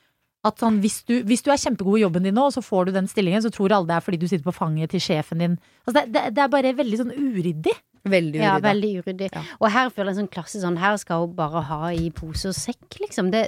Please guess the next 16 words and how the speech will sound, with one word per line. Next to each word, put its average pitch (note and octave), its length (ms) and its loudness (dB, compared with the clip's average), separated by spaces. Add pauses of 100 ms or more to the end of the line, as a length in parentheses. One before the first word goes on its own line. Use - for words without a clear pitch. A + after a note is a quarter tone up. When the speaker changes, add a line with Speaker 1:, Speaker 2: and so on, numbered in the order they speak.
Speaker 3:
det, A3 140 -6 (100)
det, A3+ 220 0 (100)
det A#3 160 -2
der A#3 160 2
er D#4+ 80 0
ikke A#3 160 -8
forenlig. G#3+ 500 -2
Du G3+ 120 0
kan A#3+ 100 0
ikke D#4 160 -6
sitte - 320 -10
på A#3 140 -6
fanget F#3 400 -4
til F#3+ 80 -10
sjefen G3 420 -4
din E3 160 0